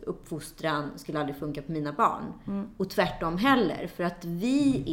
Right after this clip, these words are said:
Speaker 1: är ju i grunden olika som personer, jag och Ann. Men i hennes värld och utifrån hennes normer och hennes, liksom, situation så funkar det jättebra på hennes barn.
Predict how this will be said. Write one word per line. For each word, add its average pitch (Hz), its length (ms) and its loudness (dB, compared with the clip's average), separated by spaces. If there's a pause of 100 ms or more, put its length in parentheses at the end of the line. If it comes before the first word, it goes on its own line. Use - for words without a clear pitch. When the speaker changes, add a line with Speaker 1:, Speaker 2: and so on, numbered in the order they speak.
Speaker 1:
är 156 40 4
ju 143 160 0
i - 220 -4
grunden 139 420 0
olika 139 520 -4
som 139 320 -6
personer, 214 400 0
jag 135 180 -2
och 254 160 0
Ann. 208 480 -2 (340)
Men 180 520 -2
i 196 100 2
hennes 208 520 0
värld 147 360 0 (100)
och 160 60 -4
utifrån 156 460 -4
hennes 196 480 -4
normer 139 600 -4
och 156 80 -8
hennes, 175 500 -6
liksom, 135 220 -8
situation 139 800 -6
så - 140 -14
funkar 151 360 -4
det 131 80 -4
jättebra 135 380 -8
på - 100 -8
hennes 196 320 -4
barn. - 200 -8